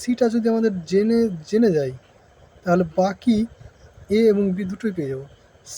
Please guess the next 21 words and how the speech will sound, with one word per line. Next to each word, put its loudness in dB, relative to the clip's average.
সি -4
ধরে -2
নিলাম 0
আমরা -6
এক্স -12
টাকা, -10
ঠিক -2
আছে? -4
তাহলে 4
এখান 0
থেকে -4
বলো 2
তো 0
বি 2
কত 0
পাবে? -2
বি 0
বলেছে 0
সি -10
এর 0
থেকে -4